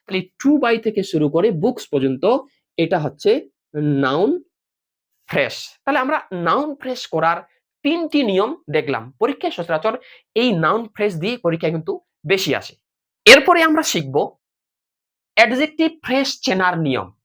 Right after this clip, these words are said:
অর্থাৎ নাউন ফ্রেশ এর পর আমরা কিন্তু শিখব অ্যাডজেক্টিভ ফ্রেশ চেনার নিয়ম। তোমরা কি করে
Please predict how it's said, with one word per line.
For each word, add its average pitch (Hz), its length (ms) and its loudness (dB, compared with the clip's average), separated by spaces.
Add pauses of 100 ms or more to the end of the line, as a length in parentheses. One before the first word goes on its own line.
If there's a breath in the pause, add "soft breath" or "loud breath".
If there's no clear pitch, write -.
(160)
অর্থাৎ - 380 -2 (340)
নাউন 151 580 0
ফ্রেশ 175 420 -4 (120)
এর 339 180 0
পর 175 320 -2 (340)
আমরা 214 200 0
কিন্তু 214 200 -6
শিখব 202 520 -2
অ্যাডজেক্টিভ 180 600 -4 (100)
ফ্রেশ 175 480 -4
চেনার 160 520 -2
নিয়ম। 131 320 0 (580 soft breath)
তোমরা 262 180 2
কি 262 200 -4
করে 262 400 -2